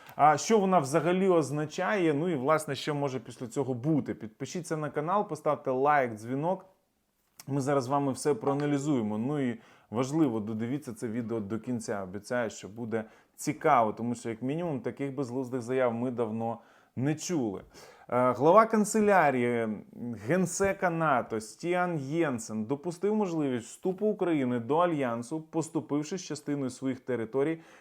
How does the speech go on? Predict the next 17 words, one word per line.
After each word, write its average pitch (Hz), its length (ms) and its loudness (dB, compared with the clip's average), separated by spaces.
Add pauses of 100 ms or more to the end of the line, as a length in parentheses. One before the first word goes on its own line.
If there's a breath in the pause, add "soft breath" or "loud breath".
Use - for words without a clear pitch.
(120)
країні-агресору 151 1500 0
Російській 160 480 -6
Федерації. 156 760 0
Він 202 180 -2
заявив 160 540 2 (1000)
про 131 160 -2
це 165 260 4
норвезькому 139 800 0 (380 loud breath)
виданню 156 640 4
Verdensgang. 160 920 2
Е, 147 200 2
це 156 260 -4 (200)
такий 147 320 -2
достатньо 139 500 0
відомий 135 480 0
в 135 240 -2
Норвегії 135 800 2